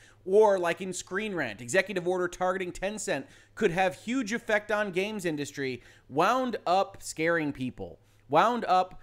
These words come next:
with folks looking at what they were playing, whether it's League of Legends or Fortnite or something on mobile, like anything from Supercell, which Tencent also has an ownership interest in, and saying, "What, if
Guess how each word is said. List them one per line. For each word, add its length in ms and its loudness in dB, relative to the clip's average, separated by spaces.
with 280 2
folks 280 2
looking 380 -4
at 260 -4
what 160 -2
they 100 -2
were 140 -8
playing, 480 -2
whether 200 -2
it's 140 -12
League 180 -8
of 120 -14
Legends 440 0
or 60 -10
Fortnite 720 0
or 80 -8
something 380 -4
on 200 -6
mobile, 520 2
like 320 -4
anything 420 -2
from 160 -8
Supercell, 640 -4
which 200 -10
Tencent 440 -8
also 360 -8
has 280 -2
an 160 0
ownership 440 0
interest 400 -6
in, 260 -2
and 200 -4
saying, 480 -4
"What, 400 4
if 180 -4